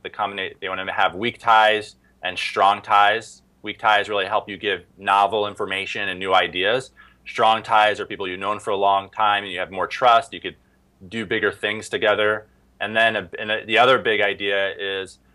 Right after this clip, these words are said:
in that book, he talks about closure and brokerage. So a lot of people, they spend their whole time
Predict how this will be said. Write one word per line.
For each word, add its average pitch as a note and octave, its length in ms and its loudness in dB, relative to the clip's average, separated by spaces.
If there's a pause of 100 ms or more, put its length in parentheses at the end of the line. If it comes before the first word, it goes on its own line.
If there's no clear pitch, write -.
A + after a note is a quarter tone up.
(800)
in B2 140 -8
that A2+ 200 0
book, B2+ 160 2
he A2+ 60 -10
talks G#2+ 260 0
about F#2+ 300 -2
closure C3+ 800 0
and G#2 260 0
brokerage. F2 680 -2
So F#2+ 340 0 (360)
a G#2 100 0
lot A2+ 200 4
of A#2 160 -4
people, G#2 580 0
they G2+ 100 -6
spend A2+ 280 -4
their G2+ 100 -4
whole B2+ 300 -2
time G#2 560 0